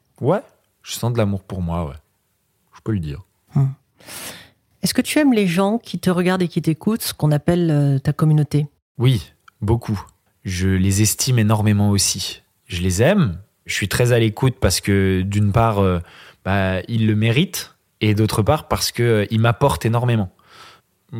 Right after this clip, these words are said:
Speaker 1: Je pense qu'aujourd'hui, je peux dire qu'il y a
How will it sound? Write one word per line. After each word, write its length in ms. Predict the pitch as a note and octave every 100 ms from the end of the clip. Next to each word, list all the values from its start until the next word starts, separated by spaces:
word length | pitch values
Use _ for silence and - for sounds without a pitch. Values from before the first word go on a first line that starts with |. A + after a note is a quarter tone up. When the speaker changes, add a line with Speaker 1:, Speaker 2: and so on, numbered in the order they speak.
| A2
Speaker 1:
Je 140 | G#2+ -
pense 220 | A#2+ -
qu'aujourd'hui, 580 | - G#2+ G#2 G#2 B2 C#3
je 100 | -
peux 160 | -
dire 400 | F#2 G2 B2 B2
qu'il 140 | - G#2
y 60 |
a 300 | F#2+ F2+ F2